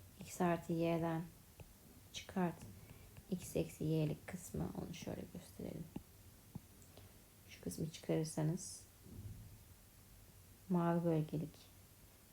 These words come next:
e, alanın bir kenarını bulmuş olursunuz. Şimdi çıkartacağınız ifadeyi mümkünse paranteze alın çocuklar. Çünkü çıkartma biliyorsunuz işaret değiştirir. Eksi x,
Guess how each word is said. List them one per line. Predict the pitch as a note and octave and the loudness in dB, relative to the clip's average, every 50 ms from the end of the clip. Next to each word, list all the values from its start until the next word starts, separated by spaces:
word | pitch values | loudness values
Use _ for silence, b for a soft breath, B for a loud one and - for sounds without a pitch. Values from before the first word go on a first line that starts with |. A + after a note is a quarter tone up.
| - | 0
e, | - D3 D3 C#3 - - - - | 2 4 4 4 2 0 2 6
alanın | - F#3 F#3+ F#3 F3+ E3 D#3+ D#3+ D#3 D#3 E3+ | 8 8 10 10 8 8 6 4 4 6 6
bir | G3+ G#3 | 4 4
kenarını | - - F3+ E3 D#3+ D#3+ E3+ F#3+ F#3 | 4 4 4 6 6 6 6 4 4
bulmuş | F#3 D#3+ E3 E3+ F3 - | 4 4 2 2 0 0
olursunuz. | E3 D#3 D3+ D3+ - D3+ D3 D3+ - | 2 2 2 2 0 0 0 0 2
Şimdi | - G3+ G3+ G3+ G3 G3 - | 4 6 8 8 6 6 4
çıkartacağınız | - - - G3+ F#3 F#3+ F#3+ G#3+ G3 G3 G#3+ A3 A3 A3+ B3 C#4 D4 - - - - | 0 4 6 8 8 8 6 4 4 8 8 10 10 10 8 6 6 4 0 0 0
ifadeyi | - A3 - - B3 A3 G3 F3+ F3+ F3 F3+ A3+ D4+ | 0 2 6 8 10 10 10 10 10 8 8 8 8
mümkünse | D#4+ D4 B3+ B3+ C4+ C4+ - F4+ F4 - F#4 | 8 6 6 6 6 6 6 4 4 4 2
paranteze | - - D#4+ D4 C#4+ C4+ C#4 C4+ C#4 C4+ C4+ C4 B3 | 4 6 8 10 10 8 8 8 8 10 12 12 12
alın | A3 G3 F#3 F3+ | 12 12 10 8
çocuklar. | F#3 - F3 F3 F3+ F3+ - G#3 G#3 A#3+ C4+ - B B B B B B B B B B B B B - | 6 4 2 2 2 -2 0 0 0 0 0 -4 B B B B B B B B B B B B B -6
Çünkü | - B3 A3 G#3 | -2 -2 0 0
çıkartma | - - - - F#3+ F#3 - G3 G3+ | -2 2 6 6 6 6 6 4 4
biliyorsunuz | G#3+ G3+ F3+ F3+ F3+ - F3+ F3 F#3 F3+ | 6 6 6 6 4 2 2 4 4 4
işaret | F#3 F3+ - - - - F3 F#3+ F#3+ - - | 2 0 2 4 4 6 6 4 4 4 4
değiştirir. | F3+ F3 F3+ F3+ - - F3+ - - - - - - - - - - - - - - - | 4 4 4 2 0 -2 -2 -2 -2 -4 -6 -10 -12 -14 -14 -16 -18 -18 -18 -12 -4 -2
Eksi | A3+ A3 - - - A#3 A3 | -2 -2 -2 -4 -2 0 0
x, | A3 A3 - - - - | 0 -2 -6 -10 -12 -12